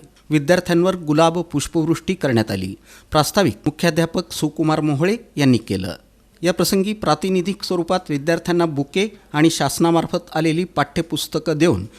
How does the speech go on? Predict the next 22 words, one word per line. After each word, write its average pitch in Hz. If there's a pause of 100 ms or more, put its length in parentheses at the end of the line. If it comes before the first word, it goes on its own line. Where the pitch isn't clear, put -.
(120)
विद्यार्थ्यांचं 151
स्वागत 131
करण्यात 107
आलं. 98 (160)
बारावी 180
आणि 196
दहावी 170
परीक्षेतील 180
गुणवंत 170
विद्यार्थ्यांचा 170 (300)
आणि 160
त्यांच्या 160
पालकांचा 160 (340)
भेटवस्तू, 170 (180)
बुके 147
देऊन 175
सत्कार -
करण्यात 104
आला. 92 (240)
शिक्षक 180 (180)
पाटील 180
यांनी 180